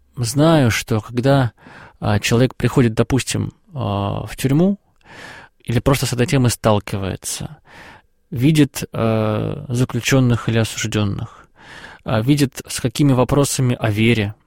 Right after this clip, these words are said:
они сталкиваются, а, какие ответы ищут и для себя, а, находят, или им священник предлагает, то начинаешь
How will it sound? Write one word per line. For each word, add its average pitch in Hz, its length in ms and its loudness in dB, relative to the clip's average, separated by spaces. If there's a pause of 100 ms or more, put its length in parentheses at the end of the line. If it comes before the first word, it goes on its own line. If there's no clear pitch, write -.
(100)
они 107 180 -4
сталкиваются, - 1000 -8 (480)
а, 117 160 -2
какие 135 320 2
ответы 127 600 2 (440)
ищут - 420 -2
и 110 160 2
для 110 180 -2
себя, 113 580 0
а, 104 440 -4
находят, 113 500 0
или 101 160 0
им 98 80 -2
священник 110 560 -4
предлагает, 104 840 -4 (680)
то 127 140 2
начинаешь 151 560 2